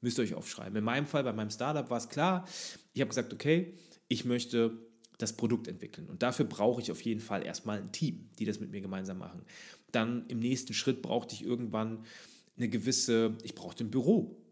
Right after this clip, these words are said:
ich brauchte eine, eine Arbeitsfläche. Dann brauchte ich, ähm, ja, ein bisschen finanzielle Unterstützung,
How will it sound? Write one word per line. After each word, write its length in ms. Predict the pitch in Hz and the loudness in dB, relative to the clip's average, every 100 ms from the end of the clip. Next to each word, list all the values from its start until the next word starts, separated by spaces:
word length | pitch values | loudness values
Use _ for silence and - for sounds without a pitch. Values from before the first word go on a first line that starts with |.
| _ | _
ich 120 | - - | -16 -10
brauchte 260 | 95 - | -8 -6
eine, 160 | 107 110 | -6 -6
eine 320 | 117 117 - | -6 -6 -4
Arbeitsfläche. 640 | 277 240 - - - 92 - - - - _ | -2 -2 -4 -6 -10 -14 -18 -20 -20 -20 _
Dann 220 | 113 110 | -2 0
brauchte 340 | 107 107 - 117 | -2 -4 -2 -4
ich, 260 | 107 - | -2 -4
ähm, 400 | 120 110 107 107 - - - | -4 -2 -2 -6 -10 -16 -10
ja, 260 | - - - - - | -6 -6 -8 -14 -12
ein 60 | 117 | -2
bisschen 300 | 127 - 113 | 2 2 0
finanzielle 440 | 131 123 - 117 | -2 0 2 2
Unterstützung, 600 | 117 110 - 117 143 135 | 0 -2 -2 -2 -2 -4